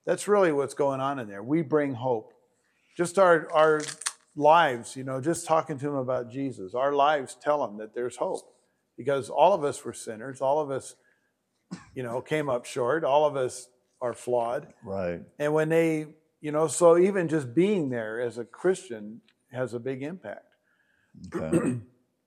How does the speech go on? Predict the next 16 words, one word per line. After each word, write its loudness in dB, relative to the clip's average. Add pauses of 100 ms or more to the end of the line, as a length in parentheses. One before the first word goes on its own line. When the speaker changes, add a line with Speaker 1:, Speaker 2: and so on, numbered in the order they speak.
(320)
Speaker 1:
So 4
that's 2
the 0
one 0
thing -2
that, -10
you -10
know, -8
that -8
we -8
try -2
to -2
communicate -10
to -20
people -12
is, -16